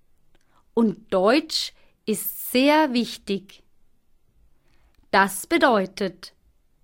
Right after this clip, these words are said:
in Berlin, in Deutschland, sagst du: „Guten Tag, wie geht's?“ In Wien, in Österreich,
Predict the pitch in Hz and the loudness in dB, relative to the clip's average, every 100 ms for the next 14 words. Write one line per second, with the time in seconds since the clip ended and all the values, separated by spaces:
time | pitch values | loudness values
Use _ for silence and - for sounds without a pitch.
0 | _ _ _ _ _ _ _ - 240 220 | _ _ _ _ _ _ _ -2 2 2
1 | 196 190 185 233 311 349 403 - _ _ | 2 -2 -2 2 6 6 4 -2 _ _
2 | _ - 196 170 180 190 196 - 294 330 | _ -2 -2 0 0 0 -2 2 6 6
3 | 339 - - _ _ _ _ - 349 339 | 6 2 -18 _ _ _ _ 2 4 4
4 | - 330 320 311 - _ _ _ - 254 | 0 2 2 2 -4 _ _ _ 0 0
5 | 208 185 294 392 381 - _ _ _ _ | 0 2 6 6 6 -2 _ _ _ _
6 | 202 214 - 311 392 - - - _ _ | -4 -2 2 2 2 -2 -12 -12 _ _
7 | _ _ _ _ _ _ _ _ _ _ | _ _ _ _ _ _ _ _ _ _
8 | _ _ _ _ _ _ _ _ _ _ | _ _ _ _ _ _ _ _ _ _
9 | _ _ _ - 233 208 190 170 208 226 | _ _ _ -2 2 2 0 -2 -2 4
10 | 294 339 - _ _ _ _ 233 220 - | 6 4 0 _ _ _ _ 0 0 2
11 | 170 175 - - 226 262 302 359 - | 0 0 -2 -2 2 4 4 2 -6